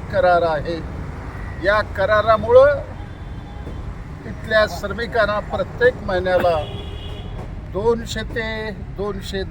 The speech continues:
दहा रुपयामध्ये त्यांना चोवीस तास पाणी मिळेल आणि भविष्य काळात सोलार यशस्वी झालं, तर शंभर रुपयाच्या आत त्यांना पाणी मिळवून देण्याची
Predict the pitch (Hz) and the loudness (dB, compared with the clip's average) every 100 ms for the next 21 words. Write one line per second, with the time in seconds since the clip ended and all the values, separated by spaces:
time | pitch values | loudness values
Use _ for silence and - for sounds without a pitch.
0 | 165 151 190 208 190 202 180 160 170 165 | -2 0 2 0 -4 -2 0 0 -2 -4
1 | 170 175 147 160 160 - 151 156 156 - | -4 -4 -2 -4 -6 -8 -8 -8 -8 -6
2 | 151 139 - - 151 127 131 123 165 196 | -6 -6 -10 -8 -6 -6 -6 -4 -4 -4
3 | 190 - - - - - - - - - | -6 -10 -10 -10 -10 -10 -10 -10 -10 -10
4 | - - 185 202 156 185 240 277 - 269 | -6 2 2 2 4 6 6 0 2 2
5 | - 220 220 214 - - 202 208 240 240 | 6 6 6 6 2 -2 -2 2 6 8
6 | 233 196 214 - - 190 151 165 165 160 | 6 2 -6 -8 -8 -8 -2 0 2 2
7 | 170 175 - - - - - - - - | 0 -6 -12 -12 -12 -12 -10 -10 -10 -10
8 | - 180 170 165 - - 202 208 269 247 | 2 6 6 4 -2 -2 -2 4 8 8
9 | 208 180 226 196 190 - 175 - 170 214 | 4 0 4 4 4 0 -4 0 6 8
10 | 208 180 - - - - - - - - | 8 4 -2 -14 -12 -12 -12 -12 -12 -6
11 | 196 185 185 180 - 185 180 196 180 170 | 0 2 2 -2 0 2 2 0 -2 -2
12 | 180 175 156 165 160 - 160 | -4 -4 -2 -2 -2 -6 -10